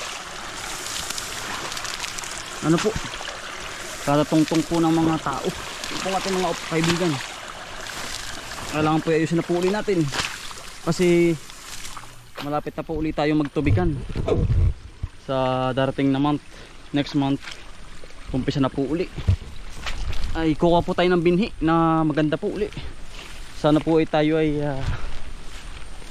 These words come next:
pagpalain po uli ng may kapal.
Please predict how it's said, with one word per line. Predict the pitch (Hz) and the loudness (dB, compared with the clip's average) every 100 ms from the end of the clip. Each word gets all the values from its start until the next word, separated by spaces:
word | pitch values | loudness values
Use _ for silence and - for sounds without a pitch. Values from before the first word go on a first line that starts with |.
| - - - - - - - | -12 -10 -4 -2 -2 -4 -2
pagpalain | 143 131 151 143 143 | -2 2 4 4 2
po | 147 151 | -2 -2
uli | 175 | -4
ng | 151 143 135 135 | -4 -6 -6 -8
may | 127 131 | -8 -8
kapal. | 135 147 147 | -8 -8 -8